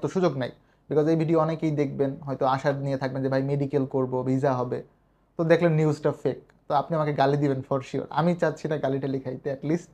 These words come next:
এইসব ব্যাপার নিয়ে। আমি till now যেই সোর্স আছে, আহ, একদম কনফার্মেশন সোর্স, প্রথম কথা হচ্ছে যে ভাই, আহ, খুলবে কি না, ওপেন হবে কি না মালয়েশিয়ার, এইটা মোটামুটি কনফার্ম আপনাকে আমি বলতে পারি, ইয়েস।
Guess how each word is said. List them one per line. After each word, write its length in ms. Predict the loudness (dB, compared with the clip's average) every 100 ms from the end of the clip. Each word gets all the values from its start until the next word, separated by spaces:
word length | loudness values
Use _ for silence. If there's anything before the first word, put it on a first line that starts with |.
| -14
এইসব 340 | -6 -4 -4 -6
ব্যাপার 300 | -6 -4 -6
নিয়ে। 200 | -6 -8 -12 _ _ _ _ _ _
আমি 540 | -2 0 2 2 0 -2 -12 -20 -2
till 260 | 2 4 6
now 240 | 6 6
যেই 180 | 6 4
সোর্স 460 | 4 4 4 4 2
আছে, 380 | 2 0 -2 -2
আহ, 280 | -6 -4 -6 -8 _ -14
একদম 480 | -12 -4 -4 -4 -4
কনফার্মেশন 720 | 0 0 2 0 2 -2 -4
সোর্স, 300 | -2 0 0 -2 -20 _ _ _ _ _ _ _ _
প্রথম 240 | 4 6 6
কথা 140 | 8
হচ্ছে 240 | 6 6
যে 80 | 2
ভাই, 260 | 4 4 6
আহ, 280 | 6 8 6
খুলবে 520 | 4 6 8 8 4
কি 160 | 2
না, 180 | -4 -4 -10 _ _ _ _ _
ওপেন 220 | 0 2 2
হবে 160 | 0
কি 60 | -4
না 100 | -6
মালয়েশিয়ার, 400 | -6 -6 -6 -8 -10 _ _ _ _ _
এইটা 240 | 2 4 4
মোটামুটি 460 | 6 6 4 2
কনফার্ম 380 | 4 2 4 0
আপনাকে 220 | 2 0
আমি 80 | 0
বলতে 220 | -2 0
পারি, 220 | 0 2
ইয়েস। 440 | 2 0 -2 -18